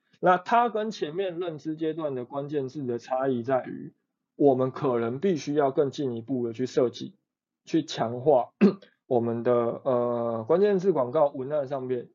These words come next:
我们产品优势这一块，特别是可能我们跟其他竞品的差异在哪里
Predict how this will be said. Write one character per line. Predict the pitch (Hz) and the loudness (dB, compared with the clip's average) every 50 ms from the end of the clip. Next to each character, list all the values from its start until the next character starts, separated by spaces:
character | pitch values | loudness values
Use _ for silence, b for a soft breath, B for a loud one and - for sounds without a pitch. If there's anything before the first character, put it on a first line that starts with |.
| _ _ | _ _
我 | 120 117 | -12 -10
们 | 120 120 | -10 -10
产 | - - 131 156 | -8 -6 -6 -4
品 | 160 170 135 120 | -2 -4 -4 -2
优 | 117 127 135 143 | -2 -2 -2 -2
势 | 135 - 139 123 | -4 -4 -8 -6
这 | 120 135 120 110 | -4 -4 -4 -4
一 | 120 | -6
块， | 113 123 123 120 - _ _ _ _ _ _ _ _ | -8 -8 -10 -10 -10 _ _ _ _ _ _ _ _
特 | _ - 240 214 165 135 | _ 4 6 6 6 4
别 | - 135 123 123 127 | 4 2 0 0 -2
是 | 123 - 160 147 127 - _ _ _ _ _ _ _ _ _ | -4 -6 -8 -10 -10 -12 _ _ _ _ _ _ _ _ _
可 | - - 139 131 | -4 -2 -2 0
能 | 123 123 131 143 - 170 | 0 -2 -2 -4 -4 -2
我 | 147 127 123 | -2 -2 -2
们 | 120 123 123 123 | -2 -6 -6 -4
跟 | 165 175 180 | -4 -4 -4
其 | 175 - 135 | -6 -8 -8
他 | 135 147 147 | -6 -6 -6
竞 | - 156 135 | -6 -8 -8
品 | 117 135 147 - 156 | -8 -10 -12 -12 -10
的 | 143 139 143 - _ _ _ | -12 -12 -12 -14 _ _ _
差 | - - - 156 160 165 185 | -4 0 2 4 4 4 2
异 | 196 175 143 | 2 -2 -2
在 | 135 151 131 113 | -2 -4 -4 -4
哪 | 110 110 107 110 110 | -6 -10 -10 -8 -8
里 | 117 - 117 | -10 -10 -10